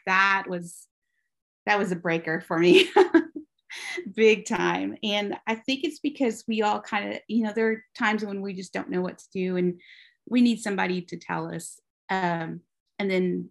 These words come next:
I think that's probably when we pray the most, you know, and for her to,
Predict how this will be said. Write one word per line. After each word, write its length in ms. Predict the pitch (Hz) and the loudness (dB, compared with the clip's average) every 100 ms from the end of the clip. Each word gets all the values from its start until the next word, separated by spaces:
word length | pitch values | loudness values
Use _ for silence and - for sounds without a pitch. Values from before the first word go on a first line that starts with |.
| - | -8
I 60 | |
think 200 | 208 208 | -6 -4
that's 160 | 196 190 | -4 -6
probably 300 | - 185 185 | -6 -4 -2
when 280 | 180 175 175 | 0 0 0
we 300 | 175 170 165 _ | -4 -4 -8 _
pray 340 | - 202 180 | -6 -2 0
the 100 | 180 | 0
most, 540 | 170 160 151 - - _ _ _ _ _ _ | -4 -4 -8 -12 -20 _ _ _ _ _ _
you 160 | - 175 | -2 0
know, 300 | 175 180 185 _ | 0 -2 -8 _
and 200 | 185 180 | -2 -2
for 440 | 185 185 180 180 180 _ _ _ _ | 0 0 2 0 -2 _ _ _ _
her 260 | 214 208 202 | 2 4 2
to, 460 | - 208 190 180 | -4 -8 -6 -8